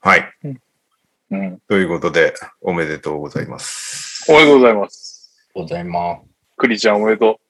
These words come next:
Speaker 3: う。ドラえもんおめでとう。
Speaker 1: ドラえもんおめでとう。
Speaker 3: あと誰だ？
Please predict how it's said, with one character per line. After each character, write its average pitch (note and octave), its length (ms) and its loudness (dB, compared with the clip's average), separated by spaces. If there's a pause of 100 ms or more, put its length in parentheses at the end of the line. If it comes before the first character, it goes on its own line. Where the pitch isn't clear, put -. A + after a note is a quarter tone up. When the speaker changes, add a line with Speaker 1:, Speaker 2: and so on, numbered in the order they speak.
(420)
Speaker 3:
う。 - 40 -12
ド A#2+ 100 4
ラ B2 80 6
え B2 40 6
も A#2 140 4
ん A#2+ 40 2
お - 20 4
め A#2+ 100 2
で A#2 60 -4
と B2 160 6
う。 - 20 -8 (480)
Speaker 1:
ド F2+ 80 -2
ラ C#2 100 -6
え C#2 60 -8
も C2 120 -12
ん C2+ 40 -12
お - 20 -14
め C#2 80 -12
で C#2 60 -12
と - 140 -12
う。 - 20 4
Speaker 3:
あ A#2 80 2
と A2+ 80 -2
誰 A#2 180 6
だ？ A2+ 180 4